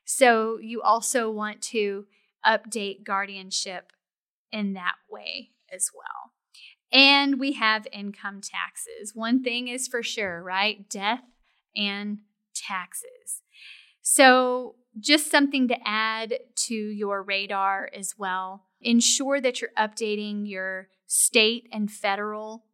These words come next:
withholding. There's no reason to give Uncle Sam more of an interest-free loan than you need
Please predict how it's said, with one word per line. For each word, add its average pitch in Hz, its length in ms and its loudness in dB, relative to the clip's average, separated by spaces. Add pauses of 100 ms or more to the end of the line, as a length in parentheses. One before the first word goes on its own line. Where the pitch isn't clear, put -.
withholding. 214 920 -6 (420)
There's 214 240 2
no 226 260 0
reason 240 520 -8
to 240 120 -8
give 220 220 -4
Uncle 220 260 -6
Sam 220 640 -8 (340)
more 226 680 -2 (280)
of 220 140 -2
an 214 100 -4
interest-free 226 680 -4
loan 214 360 0
than 202 160 -4
you 196 140 -10
need 208 280 -4